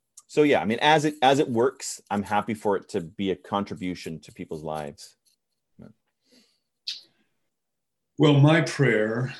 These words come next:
Speaker 2: is that my tribe reads this book, and I'm gonna do my part. <laughs>
Speaker 1: Well, I appreciate it, and, and I, I love people's feedback as well, 'cause I, I'm definitely still learning.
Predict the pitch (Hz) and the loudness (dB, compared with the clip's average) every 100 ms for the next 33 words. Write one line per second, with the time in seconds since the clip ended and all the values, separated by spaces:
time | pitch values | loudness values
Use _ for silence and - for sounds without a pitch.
0 | - - 135 120 113 117 113 110 - - | -20 -8 -4 -4 -4 -4 -6 -8 -14 -20
1 | _ _ _ _ _ _ _ _ _ _ | _ _ _ _ _ _ _ _ _ _
2 | _ _ _ 120 107 117 117 - 117 107 | _ _ _ -8 -4 -2 -2 -2 -2 -2
3 | 98 113 135 - _ _ - _ _ _ | -4 -8 -10 -14 _ _ -20 _ _ _
4 | _ _ _ - 107 98 - 101 - 135 | _ _ _ -10 -8 -8 -12 -14 -14 -14
5 | 95 87 - 92 85 87 87 90 _ _ | -14 -16 -18 -18 -18 -20 -20 -20 _ _
6 | _ _ _ _ _ 135 101 92 87 87 | _ _ _ _ _ -18 -12 -12 -12 -18
7 | _ 85 80 - _ _ - - 139 - | _ -16 -14 -16 _ _ -16 -12 -12 -12
8 | 107 - - _ - - - 127 - 190 | -14 -14 -20 _ -20 -8 -6 -4 -6 -6
9 | - 92 90 92 85 104 113 - 127 139 | -4 0 0 -2 -6 -4 -2 2 4 6
10 | 160 - 160 - - 151 110 92 - 87 | 4 4 -2 -4 -2 0 4 2 0 -4
11 | 104 95 82 - 95 - - _ _ _ | 2 2 2 -2 -8 -8 -18 _ _ _
12 | _ _ _ _ _ - - 117 120 113 | _ _ _ _ _ -2 2 4 4 4
13 | 110 95 - 90 90 82 76 | 2 -4 -2 -2 -2 -4 -12